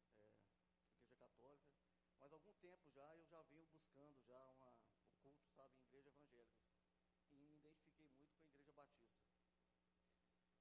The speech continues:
E, pastor, e eu achei uma coisa tão importante, é, você vem no culto, no final do culto, e o pessoal pergunta, né, quem quer voltar pra Jesus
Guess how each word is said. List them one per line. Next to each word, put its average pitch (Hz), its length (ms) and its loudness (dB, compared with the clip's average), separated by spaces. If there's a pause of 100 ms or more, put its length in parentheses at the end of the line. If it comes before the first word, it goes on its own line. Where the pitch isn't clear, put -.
(320)
E, 147 560 2
pastor, 135 420 4 (440)
e - 40 -2
eu 135 80 8
achei 139 180 2
uma 156 80 -2
coisa 156 240 0
tão 170 140 2
importante, 151 640 2 (360)
é, 117 220 2 (280)
você - 200 -8
vem 135 120 2
no 127 100 -4
culto, 143 260 -2
no 131 80 -6
final 135 200 4
do 127 100 -2
culto, 151 300 -6 (400)
e 139 60 -4
o - 40 -12
pessoal 147 280 4
pergunta, 165 480 4
né, 160 180 0
quem 196 140 -2
quer 185 160 2
voltar 156 280 4
pra 147 140 -2
Jesus 143 420 0